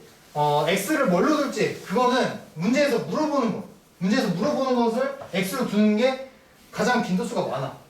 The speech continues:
어, 그렇게 해주면 돼. 웬만하면. 어, 백 퍼센트라고 말할 순 없지만 문제 따라서 조금씩 다른 건 있어. 하지만 웬만하면 문제에서 구하라고 하는 거. 현재 어머니 나이 물어보고 있지? 물어보고 있는 것을 X로 두면 된단 말이야.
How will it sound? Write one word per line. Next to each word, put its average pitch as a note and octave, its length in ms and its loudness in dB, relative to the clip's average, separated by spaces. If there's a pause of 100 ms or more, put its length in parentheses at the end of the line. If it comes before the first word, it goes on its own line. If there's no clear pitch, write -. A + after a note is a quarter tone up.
어, A2+ 200 -14
그렇게 A3 240 0
해주면 A#3 280 -2
돼. - 140 -10 (260)
웬만하면. F#3 560 0 (720)
어, A2+ 160 -12 (120)
백 - 180 -8
퍼센트라고 C#4 580 0
말할 - 220 2
순 G3 120 -6
없지만 D3+ 360 -6
문제 F3+ 180 -8
따라서 G3+ 240 0
조금씩 A#3 280 -8
다른 D#3+ 180 -2
건 D#3 100 -6
있어. B2 300 -8 (300)
하지만 A#3 340 2
웬만하면 A3+ 640 2 (400)
문제에서 A#3 360 2
구하라고 A3 440 0
하는 A3+ 140 -2
거. D#3 120 -6
현재 A#3 220 -4
어머니 F#3+ 260 0
나이 F3 220 -2
물어보고 G#3 300 0
있지? F#3 380 -2 (300)
물어보고 A#3 340 0
있는 F#3+ 180 0
것을 G#3+ 240 0
X로 D3+ 280 -4
두면 D3 180 -4
된단 B2+ 220 -8
말이야. A2 200 -12